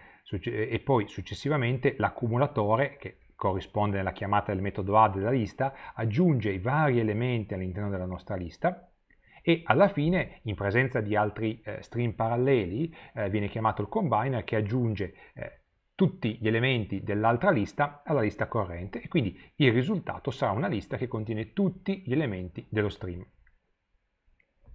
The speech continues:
Quando abbiamo a che fare con, ehm, gli stream, eh, è bene ricordare che il meccanismo, eh, permette di andare a,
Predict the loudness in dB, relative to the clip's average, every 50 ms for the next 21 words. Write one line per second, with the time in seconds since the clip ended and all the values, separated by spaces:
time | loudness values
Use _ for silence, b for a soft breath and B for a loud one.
0 | -20 -20 -20 b _ _ b b b b b b b b b b b b _ _
1 | _ _ _ _ 4 6 8 10 10 8 8 6 6 6 6 4 4 2 -2 -2
2 | -2 -4 0 0 2 4 4 2 2 -2 -6 -8 -2 0 2 2 4 2 2 0
3 | -4 -6 -10 -18 -14 -12 -10 -10 -10 -10 -10 -12 -12 -8 -4 0 2 2 2 2
4 | 2 2 4 4 4 4 4 2 2 -2 -14 -18 -12 -10 -10 -10 -10 -14 -14 -6
5 | -2 -2 2 4 4 4 4 2 0 4 4 4 4 6 6 4 4 4 2 0
6 | 0 2 2 2 2 2 -4 -18 -20 -12 -2 2 4 6 6 6 6 4 2 2
7 | 2 2 2 2 2 2 2 2 2 2 0 -2 -2 -2 0 0 0 0 -2 -4
8 | -6 -8 -10 -14 _ _ _ _ _ -20 -20 -20 -20 _ _ 4 4 6 6 4
9 | 4 2 2 2 2 2 4 2 2 2 2 2 2 2 2 0 2 4 6 4
10 | 4 4 -2 -16 -20